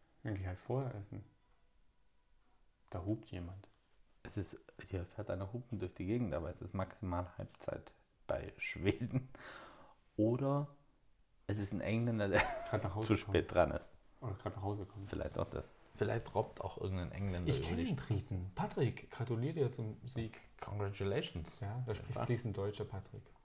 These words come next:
Speaker 2: Dann alles
Speaker 1: Meine
Speaker 2: Gute.
Speaker 1: Cousine hat einen Briten geheiratet.
Speaker 2: Hm.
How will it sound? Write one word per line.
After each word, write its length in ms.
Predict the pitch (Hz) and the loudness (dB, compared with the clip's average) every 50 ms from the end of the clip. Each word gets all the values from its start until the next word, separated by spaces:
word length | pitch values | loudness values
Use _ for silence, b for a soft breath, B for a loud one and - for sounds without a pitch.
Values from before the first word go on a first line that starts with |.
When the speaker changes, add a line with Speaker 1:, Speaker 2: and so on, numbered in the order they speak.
| _ _ - - - - - - | _ _ -20 -20 -20 -18 -10 -6
Speaker 2:
Dann 160 | - 87 76 | -4 -4 -2
alles 220 | 76 82 87 85 | -2 -2 -2 -2
Speaker 1:
Meine 40 | - - | -2 0
Speaker 2:
Gute. 320 | - 85 107 104 98 104 | 4 4 6 6 6 4
Speaker 1:
Cousine 500 | - - 98 - - - 165 190 185 117 | 4 0 -2 -2 0 0 0 2 2 2
hat 120 | 95 92 | 2 2
einen 100 | - 98 | 2 0
Briten 360 | - - 98 92 - - 95 90 | 0 0 -4 -4 -2 -2 -2 -2
geheiratet. 720 | 92 87 90 90 90 90 - 98 98 98 - - 90 - - - - - - - | -2 -2 -2 -2 -4 -4 -4 -6 -6 -6 -6 -8 -10 -10 -10 -16 -20 -20 -8 -2
Speaker 2:
Hm. 220 | - 117 95 78 | 0 2 2 0